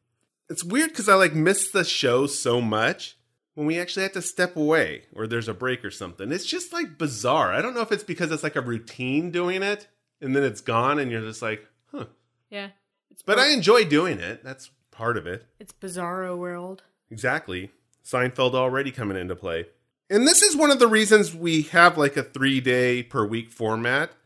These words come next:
Speaker 1: is, you know, because there's a lot of work that goes into actually these
Speaker 2: Yeah.
Speaker 1: shows. And it helps and allow us to do this. And then sad emoji again. We actually have to live daily lives
Speaker 2: Life
Speaker 1: other than
Speaker 2: gets
Speaker 1: this.
Speaker 2: in the way,
Speaker 1: Yeah,
Speaker 2: you
Speaker 1: what the
Speaker 2: know?
Speaker 1: hell's with that?
Speaker 2: I have no clue.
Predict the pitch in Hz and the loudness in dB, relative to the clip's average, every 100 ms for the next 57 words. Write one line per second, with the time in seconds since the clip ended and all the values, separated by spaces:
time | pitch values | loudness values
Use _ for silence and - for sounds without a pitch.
0 | _ _ _ 170 180 175 165 170 190 165 | _ _ _ 2 4 4 0 -4 2 6
1 | 151 151 151 _ _ _ _ 185 - 269 | 6 4 0 _ _ _ _ -14 -6 -2
2 | 277 233 220 208 208 139 113 135 - 113 | 0 2 2 4 4 2 -2 -4 -4 -10
3 | 95 139 123 139 104 104 101 - 95 90 | -2 -2 0 -2 -2 -4 -4 -6 -8 -8
4 | 90 90 87 90 73 71 _ _ _ _ | -6 -6 -6 -6 -8 -12 _ _ _ _
5 | 170 175 170 156 190 190 - 160 147 139 | -4 0 0 2 0 -2 -2 0 2 0
6 | 131 127 123 120 120 110 110 104 110 110 | 0 2 2 0 -6 -6 -6 -2 -2 -2
7 | - 110 110 107 107 107 - _ _ _ | -4 -6 -6 -6 -6 -10 -18 _ _ _
8 | - - - - 117 107 104 101 98 92 | -20 -20 -14 -6 -2 -2 -2 -6 -8 -6
9 | 95 90 98 98 98 98 95 92 90 95 | -8 -6 -6 -6 -6 -8 -10 -10 -8 -8
10 | - 92 87 - _ _ _ 87 92 92 | -10 -10 -12 -14 _ _ _ -16 -12 -10
11 | 85 85 85 85 85 80 82 90 92 92 | -10 -10 -10 -10 -8 -6 -4 -6 -6 -6
12 | 95 87 175 87 87 190 190 180 170 175 | -6 -6 -6 -6 -6 -6 -6 -6 -6 -4
13 | 175 - - 185 190 180 156 120 101 78 | -4 -2 -2 -4 -4 -4 -4 -6 -6 -6
14 | 185 - 165 165 - 185 | -6 -12 -18 -18 -18 -20